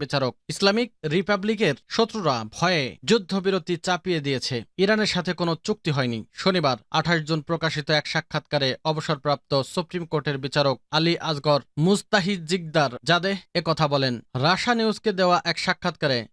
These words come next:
মুস্তাহিদ জাদেহ বলেন, ইরান কোনো চুক্তি করেনি বা শান্তি চায়নি, বরং মার্কিন যুক্তরাষ্ট্র ও ইসরায়েল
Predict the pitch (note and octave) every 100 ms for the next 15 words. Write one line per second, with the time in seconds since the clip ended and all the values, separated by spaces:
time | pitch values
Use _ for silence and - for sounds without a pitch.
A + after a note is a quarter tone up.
0 | - E3+ - G3+ F#3 F#3 D#3 E3+ G3 E3+
1 | D#3 D3+ E3 C3+ A2 - F#3 G3 E3+ D3
2 | F3 F3 E3 B3 A#3+ A3 E3 C#3 B2+ B2+
3 | C3+ B2 - F3+ E3 G#3 G3+ - G#3 G3
4 | A#2 G2+ B2+ F3 E3 C3+ B2+ E3 - G3+
5 | D#3 E3 - E3 - G3 G3 D#3+ D#3 -
6 | E3 D3 D#3+ C#3+